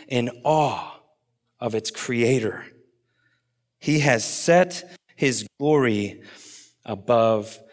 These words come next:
the heavens. And then in verse two, David writes, "Out of the mouth of babies and infants,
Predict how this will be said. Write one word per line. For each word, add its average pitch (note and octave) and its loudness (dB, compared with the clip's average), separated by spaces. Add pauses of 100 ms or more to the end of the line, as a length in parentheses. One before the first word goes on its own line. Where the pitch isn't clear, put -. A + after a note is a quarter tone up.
(440)
the G2+ -6
heavens. G2+ -4 (1000)
And C3 -2
then D#3 6
in D3 0
verse E3+ 4
two, G3+ 2
David E3 4
writes, D3+ 2 (500)
"Out E3+ 4
of G3 4
the F3 0
mouth E3+ 2
of A#2 -8
babies F3+ 2
and C3+ -4
infants, C#3 -4